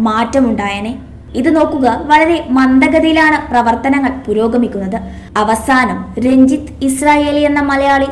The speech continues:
സ്വന്തം നിലക്ക് രക്ഷാപ്രവർത്തനം നടത്താൻ അവിടെ എത്തിച്ചേർന്നു. എന്നാൽ അദ്ദേഹത്തെ വരെ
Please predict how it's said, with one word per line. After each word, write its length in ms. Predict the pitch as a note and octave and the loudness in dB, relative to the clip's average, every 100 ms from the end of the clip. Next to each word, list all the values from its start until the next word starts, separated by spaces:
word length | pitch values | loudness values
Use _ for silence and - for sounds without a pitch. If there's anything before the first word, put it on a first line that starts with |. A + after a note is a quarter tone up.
| - | -4
സ്വന്തം 420 | A#3+ A3+ A#3 C4+ C#4 | -2 0 0 0 0
നിലക്ക് 280 | C4+ C4+ C4+ - G#3 | -2 -2 -4 -4 -6
രക്ഷാപ്രവർത്തനം 800 | - - B3 B3+ C4 C4 C4 B3+ | -6 -6 -6 -2 -2 -2 -2 -2
നടത്താൻ 300 | B3 B3 A3+ - G#3+ | -2 -2 -4 -4 -6
അവിടെ 180 | G#3+ G#3 | -4 -6
എത്തിച്ചേർന്നു. 520 | G#3 G#3 G3+ F#3 G3+ - - - - - A3+ | -8 -8 -6 -6 -6 -8 -14 -18 -16 -4 0
എന്നാൽ 240 | B3 B3 B3 - G#3+ | 0 0 -2 -4 -4
അദ്ദേഹത്തെ 520 | G3 B3 C4 B3+ C4+ | 0 0 0 2 2
വരെ 180 | C4+ C4 | 2 0